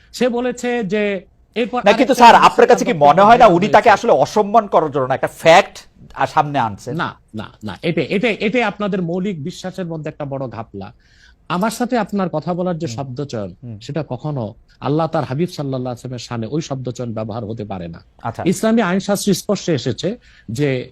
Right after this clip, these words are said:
Speaker 1: দেখুন, আমি আপনাকে একটা হাদিস শোনাচ্ছি, একটা
Speaker 2: হুম।
Speaker 1: হাদিস,
Speaker 2: হুম।
Speaker 1: হাদিসে কুদসি।
Speaker 2: হুম।
Speaker 1: আল্লাহ তাআলা তার হাবিব, আমি, আপনি একটু,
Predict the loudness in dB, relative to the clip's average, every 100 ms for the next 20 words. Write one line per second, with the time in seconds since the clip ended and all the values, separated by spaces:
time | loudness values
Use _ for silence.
0 | -6 -4 -2 -2 -2 -4 -6 -8 -8 -8
1 | -8 -8 -8 -10 -12 -10 -10 -8 -8 -6
2 | -6 -6 -6 -6 -8 -6 -8 -8 -10 -10
3 | -10 -16 -16 _ _ -2 -2 -2 -2 -4
4 | -4 -6 -8 -10 -10 _ _ _ _ -6
5 | -6 -6 -8 -6 -6 -4 -6